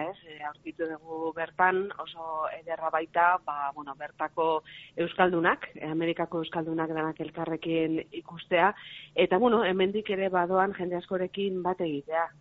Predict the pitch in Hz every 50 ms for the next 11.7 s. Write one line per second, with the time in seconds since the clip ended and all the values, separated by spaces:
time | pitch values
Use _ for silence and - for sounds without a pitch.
0 | - 147 165 165 170 170 - 165 - 190 180 180 - - - - - - - -
1 | _ - 180 175 170 175 175 - - 160 160 - 196 190 190 185 185 185 180 175
2 | 170 160 - 160 156 156 151 - 165 160 170 170 170 160 160 165 165 160 160 160
3 | 165 165 160 160 156 151 156 156 170 175 185 220 226 - - 175 165 - 180 170
4 | - 175 160 156 160 170 165 175 160 160 151 147 139 - - - - - - _
5 | - 170 175 180 180 165 175 185 220 226 - 170 - 160 151 147 147 151 151 151
6 | 151 147 - 156 147 151 151 - 156 156 160 151 151 156 160 160 160 151 143 143
7 | 151 - - 156 147 147 143 147 - - - - - - _ - - 110 - -
8 | 165 180 190 190 180 170 160 156 160 156 151 143 - - 160 - 170 160 - 170
9 | 160 165 165 165 160 160 160 156 160 160 180 170 160 - 170 160 190 190 214 240
10 | 247 - - 185 185 185 180 180 180 175 175 - 220 214 220 226 214 220 233 247
11 | 185 180 160 170 175 180 185 180 - 180 190 190 180 175